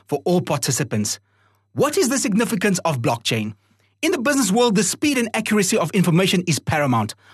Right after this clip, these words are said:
Blockchain excels in this regard by offering immediate, shared, and entirely transparent data stored on an unchangeable ledger with restricted access for authorized network participants.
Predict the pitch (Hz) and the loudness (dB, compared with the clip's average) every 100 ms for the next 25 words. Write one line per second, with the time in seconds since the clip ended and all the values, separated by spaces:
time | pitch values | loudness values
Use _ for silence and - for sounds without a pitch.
0 | - - 110 220 247 262 247 - 165 - | -20 -6 0 0 0 0 0 -2 -2 -2
1 | - 202 196 - 151 127 170 156 123 123 | 0 0 0 0 0 2 0 0 0 0
2 | 143 - 196 190 180 175 160 196 226 240 | -2 0 0 0 2 4 4 4 2 0
3 | 233 _ - - - 233 - 151 151 - | -2 _ -6 -2 2 0 2 0 0 0
4 | 208 233 180 156 - 170 175 131 151 160 | 0 0 0 0 0 0 0 0 0 0
5 | - 226 - - - - 170 170 214 220 | 0 0 0 -4 -12 -2 -2 0 0 0
6 | 185 214 226 208 185 180 156 143 156 120 | 0 0 2 2 2 2 2 2 0 -2
7 | _ _ 147 131 139 - 226 - 202 175 | _ _ -4 -2 -2 -2 -2 -2 -2 -2
8 | 180 190 175 - _ 143 - _ 233 233 | -2 0 -2 -6 _ -6 -6 _ 0 2
9 | 226 220 208 165 127 170 180 180 - 139 | 2 2 2 2 2 2 0 -2 -2 -4
10 | 127 117 113 104 - | -2 -4 -6 -8 -8